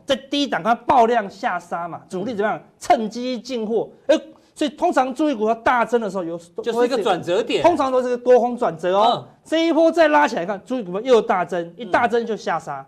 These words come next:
Speaker 1: 但因为时间很快哦，一下杀以后，注意股票又爆冲，在这个地方看，看起来很可怕，注意股票爆冲，一旦爆冲后，股价往上，代表什么？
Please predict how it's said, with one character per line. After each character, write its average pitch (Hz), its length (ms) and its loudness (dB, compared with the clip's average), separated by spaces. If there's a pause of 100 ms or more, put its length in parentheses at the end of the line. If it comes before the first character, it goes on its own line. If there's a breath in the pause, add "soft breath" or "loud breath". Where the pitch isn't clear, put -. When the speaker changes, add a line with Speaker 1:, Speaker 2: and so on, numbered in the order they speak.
Speaker 1:
但 294 120 0
因 294 60 -2
为 285 80 0
时 - 180 -10
间 233 160 -2
很 220 80 -2
快 240 220 2
哦， 202 140 -2 (240 loud breath)
一 294 100 -2
下 285 300 4
杀 277 180 0
以 - 20 4
后， 247 60 6
注 254 180 0
意 269 60 0
股 196 80 -8
票 220 160 0
又 302 180 4
爆 240 280 4
冲， 214 260 -2 (260 soft breath)
在 302 140 4
这 302 100 0
个 240 80 -2
地 254 140 -4
方 254 160 0
看， 220 180 0 (320 soft breath)
看 320 240 0
起 214 120 -2
来 220 80 4
很 262 120 4
可 190 160 -2
怕， 208 200 2
注 247 240 0
意 240 40 -4
股 165 140 -10
票 202 100 -2
爆 196 240 -4
冲， 170 220 -8 (220 soft breath)
一 262 100 -6
旦 302 380 2
爆 294 200 6
冲 262 300 -2
后， 254 420 2
股 156 300 -6
价 196 380 2
往 135 240 -8
上， 196 180 -2
代 165 60 -10
表 196 120 0
什 156 140 -8
么？ 120 100 -18